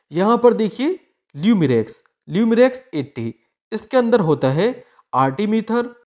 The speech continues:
और lumefantrine। Lumirax एटी, यहाँ पर देखिए ये छः टेबलेट हैं, इसकी दो टेबलेट एक एक दिन में लेनी होती हैं।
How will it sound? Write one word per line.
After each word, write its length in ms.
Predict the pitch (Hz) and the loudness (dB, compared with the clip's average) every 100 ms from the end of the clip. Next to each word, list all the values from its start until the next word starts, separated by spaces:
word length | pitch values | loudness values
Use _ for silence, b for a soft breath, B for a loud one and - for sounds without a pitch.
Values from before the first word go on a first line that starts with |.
| _ _ _ - | _ _ _ -2
और 240 | 190 247 165 | 0 0 -2
lumefantrine। 1400 | 139 151 151 285 302 _ _ _ - 165 131 120 117 107 107 _ _ _ _ _ _ _ _ _ _ _ _ _ | -2 0 0 -2 -6 _ _ _ -6 -4 -2 -2 -2 -2 -8 _ _ _ _ _ _ _ _ _ _ _ _ _
Lumirax 440 | 170 214 208 254 - - | -2 2 4 4 2 -6
एटी, 460 | 151 - 127 117 127 _ | -6 -4 -6 -6 -10 _
यहाँ 240 | 160 196 233 | -4 0 4
पर 140 | 247 | 4
देखिए 280 | 208 220 247 | 2 0 -2
ये 160 | 226 320 - | -2 -4 -6
छः 200 | - 147 | -4 -2
टेबलेट 440 | 120 113 117 113 | 0 -2 -4 -6
हैं, 260 | 123 110 98 _ _ _ _ _ _ _ - | -6 -8 -10 _ _ _ _ _ _ _ -10
इसकी 300 | - - 262 | -10 -2 -2
दो 340 | 156 _ 247 254 | -2 _ 0 4
टेबलेट 500 | 220 190 208 240 - _ | 4 6 2 2 -4 _
एक 220 | 202 233 147 | -4 -2 -2
एक 140 | 123 | -2
दिन 120 | 127 | -2
में 300 | 123 175 226 - _ | -2 -4 -4 -12 _
लेनी 300 | 156 151 120 | -4 -2 -2
होती 260 | 123 113 113 | -4 -6 -6
हैं। 180 | 117 | -6